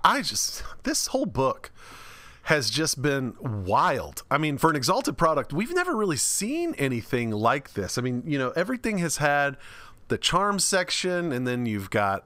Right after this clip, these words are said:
uh, martial arts, and then you've got artifacts, and you've got, like, a huge history section, and all, and then this, but this book is like, Exalt type, Exalt type, Exalt type,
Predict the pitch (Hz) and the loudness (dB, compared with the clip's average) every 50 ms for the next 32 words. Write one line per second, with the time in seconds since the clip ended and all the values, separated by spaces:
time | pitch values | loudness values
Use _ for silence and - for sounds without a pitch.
0 | _ - - 101 82 80 78 78 - - - - - 98 101 98 95 87 - 139 | _ -6 -4 -4 -4 -4 -6 -8 -12 -14 -14 -8 -4 -2 0 0 0 0 -2 0
1 | 151 170 175 175 175 175 165 - - 117 120 120 113 107 104 104 98 95 95 95 | 2 2 2 4 2 2 0 -2 -4 -4 -2 -2 -2 -2 -2 -2 -4 -4 -6 -2
2 | - 101 98 98 95 95 - - - - - - - - - - - - - 156 | 0 0 2 2 0 -2 -8 -18 -20 -20 -20 -20 -20 -20 -20 -20 -2 2 2 4
3 | 180 190 180 - - 180 165 170 170 170 170 165 - - - - 131 104 101 95 | 4 4 0 4 4 6 6 6 4 4 2 2 0 -4 -4 -4 -4 -4 -4 -6
4 | 90 104 - 120 117 110 - - - - 101 98 92 82 85 - - - 117 104 | -4 0 0 0 0 0 -4 -12 -10 -4 -2 -2 -2 -2 -6 -6 -4 -4 -2 -2
5 | 98 92 - - 196 196 - - - 185 175 165 156 - - 180 165 165 165 - | -2 -2 0 0 2 0 0 -2 -2 -2 -2 -2 -2 -2 0 0 0 0 -2 -6
6 | - - 165 156 156 151 151 143 127 135 143 127 135 143 135 131 139 147 135 110 | -4 -2 0 0 0 0 0 2 2 2 2 2 2 0 0 0 0 -2 -2 -2
7 | 190 226 214 - - - - - - - - - - - - - 320 - - - | -2 -2 -2 -6 -8 -12 -16 -14 -14 -14 -4 -2 -2 0 0 0 0 0 0 0
8 | 269 240 - 185 156 139 143 143 131 123 113 107 - - - - - - - - | -2 0 0 0 0 2 2 2 2 2 0 -4 -8 -16 -16 -18 -18 -20 -20 -20
9 | - - 175 175 156 131 120 127 104 101 - 127 110 95 87 - - 165 175 160 | 2 4 4 4 4 2 0 0 0 0 2 2 0 0 0 2 2 2 2 4
10 | 135 135 117 104 - - 117 95 87 - - 156 165 175 147 139 117 101 - 127 | 2 0 0 0 0 0 0 -2 -2 0 2 2 2 2 0 -2 -2 -2 -2 -2
11 | 113 98 92 | -2 -2 -4